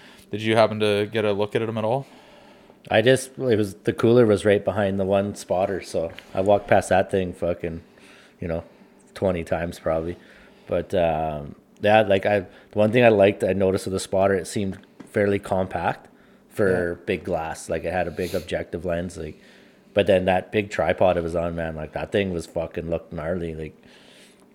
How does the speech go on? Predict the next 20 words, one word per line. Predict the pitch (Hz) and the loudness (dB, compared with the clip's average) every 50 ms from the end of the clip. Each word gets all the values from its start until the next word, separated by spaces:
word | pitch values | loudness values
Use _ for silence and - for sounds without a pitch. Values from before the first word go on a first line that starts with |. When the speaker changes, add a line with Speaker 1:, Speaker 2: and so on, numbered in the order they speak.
| _ - - | _ -20 -4
Speaker 2:
it's, | - 87 85 - - - - - | -2 -2 -2 -2 -6 -10 -4 0
I | 95 101 | 0 4
never, | 104 110 117 113 117 104 101 | 6 6 6 6 6 4 6
I | 95 107 | 4 4
moved | 104 110 117 123 113 110 | 4 6 4 4 6 6
it | 101 92 | 4 4
actually, | 90 87 87 - - 98 87 87 90 92 - - | 4 2 0 -2 -4 -4 -4 -6 -6 -10 -12 -8
and | - 95 90 | -6 -4 -2
it | 90 90 | -2 -4
was | 98 90 | -4 -8
super | - - 120 123 - 113 | -2 0 0 2 2 0
fucking | 98 - - 101 98 - 82 82 87 | -2 2 2 2 2 0 -4 -8 -6
light. | 90 90 85 87 87 - - - _ _ _ _ _ _ _ _ _ _ - _ _ _ - | -2 -2 0 0 -2 -4 -8 -18 _ _ _ _ _ _ _ _ _ _ -20 _ _ _ -8
You | 117 107 | -6 0
know | 104 107 107 110 | 4 6 6 6
it's | 110 - | 6 4
gonna | - 107 92 95 | 2 -2 -2 -2
be | 90 90 | -4 -6
well | 85 82 92 87 85 82 | -4 -2 0 0 0 -2
built. | 76 78 76 78 80 - - | -2 -4 -6 -6 -6 -8 -12